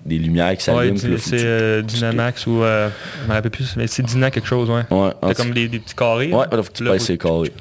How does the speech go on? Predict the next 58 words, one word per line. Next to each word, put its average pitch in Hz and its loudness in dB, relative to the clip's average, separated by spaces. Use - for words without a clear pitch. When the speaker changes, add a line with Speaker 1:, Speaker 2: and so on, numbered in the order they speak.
Speaker 1:
c'est - -8
Speaker 2:
Ouais. 123 0
Speaker 1:
ça. 120 -6
Des 82 0
affaires 92 2
de 110 2
même. 85 -2
Puis 78 -2
j'avais 85 2
eu 98 0
vraiment 107 4
beaucoup 127 -4
de - -10
progrès, 95 2
puis 120 0
à 87 0
la 82 -4
fin 110 -2
de 117 0
la 92 0
semaine, 113 0
il 95 0
m'a 80 -2
comme 85 -2
fait 92 -2
une 95 2
manipulation 87 0
au 98 2
niveau 90 2
du 80 -8
cou, 107 0
puis 82 -4
genre, 82 2
mes 85 2
symptômes, 98 2
ils 92 0
ont 87 -2
peut-être 95 -2
diminué 85 -2
de - -4
cinquante 90 0
pour 85 -4
cent, 92 -4
là, - -10
juste 98 2
en 98 4
faisant 92 0
une 85 -2
manipulation 85 -2
de 82 -2
même. 82 -2
Fait - -6
que 78 -4
j'étais - -8
comme, « 69 -6
Oh 73 -4
shit, - -4
euh, 80 -2